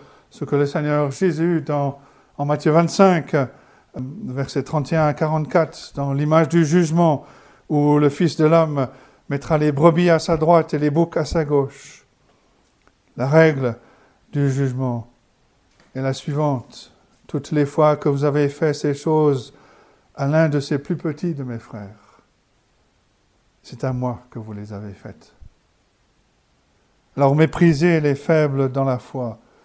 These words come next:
c'est mépriser le Seigneur qui est mort pour ces faibles. Et Paul nous a rappelé en Romains chapitre cinq que c'est lorsque nous étions faibles, lorsque nous étions sans force,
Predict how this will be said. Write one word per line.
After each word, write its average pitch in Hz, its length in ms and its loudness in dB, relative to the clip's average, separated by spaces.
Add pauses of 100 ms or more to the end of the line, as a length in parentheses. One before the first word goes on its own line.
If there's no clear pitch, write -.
(640)
c'est - 180 -8
mépriser 143 480 2
le 135 120 2
Seigneur 143 840 -2 (640)
qui - 140 -8
est 135 80 -2
mort 127 520 -4 (200)
pour - 180 -18
ces 110 120 -12
faibles. 104 440 -18 (1800)
Et 113 80 -12
Paul 139 360 0
nous 131 200 -2
a 127 60 0
rappelé 135 380 -4
en 139 80 0
Romains 135 240 -2
chapitre 143 440 -6
cinq 151 480 -8 (840)
que - 120 -14
c'est 151 200 0
lorsque 151 300 -2
nous 151 600 0
étions 127 280 -6
faibles, 104 460 -14 (1080)
lorsque - 260 -8
nous 175 440 2
étions 143 260 -6
sans 131 220 -10
force, - 560 -16